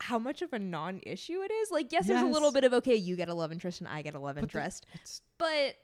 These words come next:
Speaker 1: I mean,
Speaker 2: There's
Speaker 1: like
Speaker 2: never a no homo bit at
Speaker 1: Yes,
Speaker 2: all, which is
Speaker 1: yes.
Speaker 2: very refreshing.
Speaker 1: And like we said, there's a couple, like, kind of lampshady moments, but they're not bad. Like,
Speaker 2: N-
Speaker 1: they're, they're kind of
Speaker 2: They're good.
Speaker 1: great,
Speaker 2: I think it's a
Speaker 1: actually.
Speaker 2: good lampshade where
Speaker 1: Yeah.
Speaker 2: they're like,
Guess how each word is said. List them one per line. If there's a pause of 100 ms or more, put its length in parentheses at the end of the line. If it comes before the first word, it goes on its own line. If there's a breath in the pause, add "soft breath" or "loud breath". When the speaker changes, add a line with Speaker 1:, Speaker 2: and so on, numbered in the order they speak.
(260)
Speaker 1:
I
mean,
Speaker 2:
There's
Speaker 1:
like
Speaker 2:
never
a
no
homo
bit (160)
at
Speaker 1:
Yes,
Speaker 2:
all,
which
is
Speaker 1:
yes.
Speaker 2:
very
refreshing.
Speaker 1:
And
like
we
said,
there's
a
couple, (100)
like,
kind
of
lampshady
moments,
but
they're
not (260)
bad.
Like,
Speaker 2:
N-
Speaker 1:
they're,
they're (120)
kind
of (240)
Speaker 2:
They're
good.
Speaker 1:
great,
Speaker 2:
I
think
it's
a
Speaker 1:
actually. (120)
Speaker 2:
good
lampshade
where
Speaker 1:
Yeah.
Speaker 2:
they're
like,